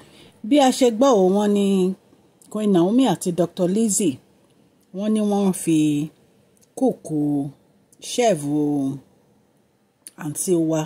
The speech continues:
Fashion, wọ́n ní wọ́n fi ránṣẹ́ sí wọn lÉkòó. Ṣé ẹ mọ̀ pé ọ̀rọ̀ àǹtí wa Fashion fẹ́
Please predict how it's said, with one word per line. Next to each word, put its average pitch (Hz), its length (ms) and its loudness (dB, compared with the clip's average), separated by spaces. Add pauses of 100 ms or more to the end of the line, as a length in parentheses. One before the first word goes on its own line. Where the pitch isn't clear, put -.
(120)
Fashion, 185 480 -2 (540)
wọ́n 175 160 -4
ní 185 80 0
wọ́n 175 180 0
fi - 140 -8
ránṣẹ́ 170 360 -2
sí - 180 -6
wọn 160 180 0
lÉkòó. 160 460 0 (1000)
Ṣé - 180 -6
ẹ 180 60 2
mọ̀ 160 160 2 (120)
pé 214 180 -2 (1040)
ọ̀rọ̀ 160 340 -2 (460)
àǹtí 151 260 -12
wa 170 140 -4
Fashion 202 360 -6
fẹ́ 185 240 -4